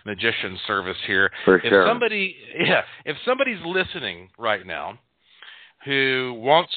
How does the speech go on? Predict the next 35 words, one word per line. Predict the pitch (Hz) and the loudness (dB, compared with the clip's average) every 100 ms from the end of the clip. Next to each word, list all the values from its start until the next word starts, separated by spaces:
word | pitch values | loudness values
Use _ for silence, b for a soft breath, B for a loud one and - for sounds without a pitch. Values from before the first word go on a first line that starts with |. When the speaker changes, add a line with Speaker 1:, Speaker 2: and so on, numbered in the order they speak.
| - | -12
Speaker 1:
to | 147 135 131 127 120 | -10 -10 -10 -12 -8
fool | 180 180 185 | 0 2 4
their | 165 160 - | 4 2 0
friends, | 165 151 151 151 151 147 135 - 110 | 0 2 2 -2 -8 -10 -12 -16 -10
maybe | 123 139 139 | -6 -4 -4
it's | 127 | -6
a | 120 - | -10 -4
kid, | 190 196 190 185 135 | 0 4 2 0 -2
maybe | 127 123 | -2 -2
it's | 120 - | -6 -6
an | 107 | -8
adult, | 98 139 156 151 B B B | -2 2 2 2 B B B
what | 120 180 254 | 2 4 4
is | - | -4
a | 147 - - | -12 -14 -6
simple | 180 185 170 - - | -6 -6 -10 -10 -6
trick | 127 101 - 110 | -2 -2 -2 -8
that | 113 | -8
you | 104 131 | -6 -10
can | 143 156 139 | -6 -6 0
recommend | 135 - 143 135 107 98 104 | 0 0 -6 -2 -2 -2 -4
that | 110 | -4
will | 110 | -4
get | 98 131 | -4 -4
you | 117 120 | -4 -8
the | 107 | -6
most | 110 135 165 - 110 | 0 0 0 -6 0
bang | 131 139 143 139 - | 2 2 0 -6 -10
for | |
your | 127 117 | -8 -8
buck? | 98 110 82 - - - | -2 0 0 -4 -12 -6
So | 110 | -2
in | 107 | 0
other | 139 170 | 0 0
words, | 147 139 139 | 2 4 4